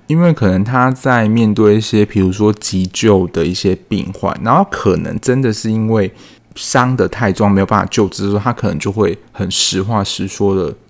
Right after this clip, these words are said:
很直白的告诉家属说：“这可能没救，就非常的直接。”然后就是被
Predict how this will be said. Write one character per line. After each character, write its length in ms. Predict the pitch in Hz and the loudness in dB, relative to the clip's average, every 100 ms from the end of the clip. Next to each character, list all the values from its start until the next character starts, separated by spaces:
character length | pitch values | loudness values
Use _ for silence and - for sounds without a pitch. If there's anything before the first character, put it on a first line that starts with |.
| - | -6
很 160 | 92 | -6
直 320 | 95 - 90 98 | -2 -2 -2 -2
白 240 | 98 90 | 0 -2
的 200 | 87 82 | -2 -4
告 280 | - 104 95 | -2 -2 -2
诉 240 | - 92 - _ _ | -4 -6 -6 _ _
家 280 | - 110 98 | -2 2 2
属 200 | 104 - | 0 -6
说： 340 | - - 85 85 | -10 -4 -4 -2
“这 80 | 110 | -4
可 140 | 98 | -4
能 100 | 98 | -6
没 120 | 73 - - | -6 -10 -8
救， 240 | - 92 | -2 0
就 120 | 123 | 0
非 160 | 113 120 | 0 2
常 160 | 104 87 | 0 -2
的 60 | |
直 260 | 95 - 69 | -4 -6 -8
接。” 340 | - 78 - - | -6 -6 -6 -2
然 100 | 104 | 0
后 140 | 110 | 2
就 140 | 117 127 | 2 0
是 120 | 123 | -2
被 440 | - 117 92 - | 0 4 4 0